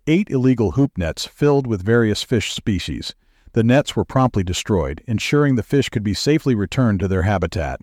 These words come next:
Smith County faces dumping dilemma. Environmental conservation took center stage when a game warden in Smith County investigated a case of illegal dumping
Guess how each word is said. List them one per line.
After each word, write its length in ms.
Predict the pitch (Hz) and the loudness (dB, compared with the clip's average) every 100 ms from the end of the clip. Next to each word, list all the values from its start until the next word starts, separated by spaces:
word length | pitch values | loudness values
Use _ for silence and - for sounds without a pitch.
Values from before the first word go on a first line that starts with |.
| - _ _ _ _ _ _ _ _ _ _ _ | -16 _ _ _ _ _ _ _ _ _ _ _
Smith 380 | - - 170 - | -8 0 2 2
County 300 | - 143 127 | 0 2 2
faces 600 | - 104 85 69 67 - - _ _ | 2 0 0 -6 -8 -12 -16 _ _
dumping 320 | - 131 143 107 | 0 2 2 2
dilemma. 460 | 95 87 78 64 _ _ _ _ _ _ _ - | 0 0 -4 -8 _ _ _ _ _ _ _ -6
Environmental 640 | 110 101 135 175 160 127 | -2 2 4 4 4 2
conservation 800 | 101 127 110 110 104 120 - 95 | 0 0 0 0 0 0 0 -2
took 220 | - 117 | -2 -2
center 260 | - 117 98 | 0 0 0
stage 420 | - 120 95 90 | 0 0 0 -2
when 140 | 101 90 | -4 -4
a 80 | |
game 300 | 82 120 131 | 0 2 2
warden 320 | 117 107 98 95 | 2 0 0 -2
in 80 | |
Smith 320 | 92 - 110 - | -2 -2 -2 0
County 340 | 113 98 90 | 0 0 -2
investigated 640 | 87 92 113 - 104 98 | -2 0 0 0 0 0
a 60 | 95 | 0
case 340 | - 113 107 | 0 0 0
of 140 | 98 90 | -2 0
illegal 420 | 123 123 120 101 | 2 4 2 2
dumping 480 | 85 107 85 82 | 0 0 2 -2